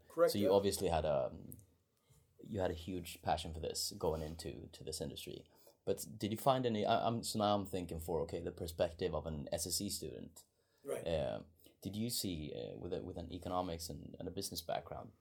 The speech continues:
Speaker 2: did you see any barriers going into, to Paradox? Was it, was there any hurdles that you had to, not coming from a programming or an I T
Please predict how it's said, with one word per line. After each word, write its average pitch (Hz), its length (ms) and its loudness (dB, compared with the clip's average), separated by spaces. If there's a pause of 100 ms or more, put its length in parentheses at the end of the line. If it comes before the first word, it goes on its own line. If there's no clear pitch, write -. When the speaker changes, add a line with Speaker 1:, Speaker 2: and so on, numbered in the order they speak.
Speaker 2:
did 90 100 -8
you 98 80 -4
see 95 160 -2
any 82 100 -4
barriers 90 500 -4
going 113 240 -4
into, 107 520 -6 (320)
to - 80 -14
Paradox? - 640 -2 (520)
Was 110 180 -4
it, 107 100 -4 (440)
was - 140 -8
there 107 100 -2
any 98 120 -2
hurdles 104 420 -2
that - 180 -6
you 117 60 -8
had 113 120 -8
to, 110 260 -6 (1300)
not 107 240 2
coming 98 260 0
from 85 240 2
a 76 380 0 (100)
programming 85 520 2
or 85 140 -6
an - 140 -8
I 90 120 -2
T 87 400 -8